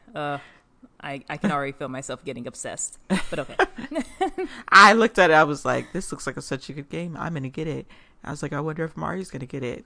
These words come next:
Speaker 2: because this looks exactly like something she would be playing." <laughs>
Speaker 1: It's true. I mean, I'm a Monster Hunter fan anyway, but I was holding off, and I was like, "Y-, you know you're gonna get it. Just, just buy it. Just do it." <laughs>
Speaker 2: Just, just get it. Just,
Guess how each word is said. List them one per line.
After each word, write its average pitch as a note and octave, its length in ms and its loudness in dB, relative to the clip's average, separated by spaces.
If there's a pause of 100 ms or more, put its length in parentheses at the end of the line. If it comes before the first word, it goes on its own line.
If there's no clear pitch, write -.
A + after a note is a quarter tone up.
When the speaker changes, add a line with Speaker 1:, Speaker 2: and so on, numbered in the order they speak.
Speaker 2:
because C#3+ 540 -8
this C3+ 180 -10
looks - 180 -14
exactly C#3 500 -8
like C3+ 200 -6
something D#3+ 260 -6
she E3 160 -4
would D3 140 -2
be C#3+ 100 -6
playing." - 360 -16 (640)
<laughs> D4+ 100 -10 (600)
Speaker 1:
It's - 160 -8
true. C4 380 -6 (100)
I A3 80 -4
mean, G3+ 180 -2
I'm G3+ 400 -4
a G3 80 -4
Monster F#3 340 -4
Hunter F3+ 220 -6
fan E3+ 360 -6 (100)
anyway, E3 440 -6
but C#3+ 160 -10
I C#3+ 80 -6
was C#3+ 160 -10
holding D#3 320 -8
off, C#3+ 220 -4 (220)
and C3+ 200 -12
I C3 100 -8
was C#3 160 -14
like, C#3 200 -8
"Y-, C#3 140 -16
you D#3+ 160 -10
know E3 100 -6
you're D3+ 140 -4
gonna C#3 160 -8
get C#3 200 -12
it. C3+ 80 -12
Just, C#3 200 -14 (120)
just - 240 -8
buy B2 180 -8
it. B2+ 180 -12 (500)
Just F3 160 -14
do G3 180 0
it." - 120 -10 (200)
<laughs> - 280 -8
Speaker 2:
Just, F3+ 220 -8 (580)
just - 220 -10
get C3+ 140 -4
it. A#2+ 140 -8 (120)
Just, - 260 -8